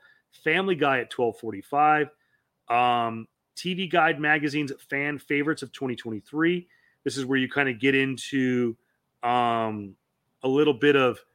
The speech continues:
uh, more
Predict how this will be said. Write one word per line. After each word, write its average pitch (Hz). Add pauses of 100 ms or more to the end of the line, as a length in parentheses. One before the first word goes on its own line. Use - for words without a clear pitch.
(580)
uh, 50 (640)
more 139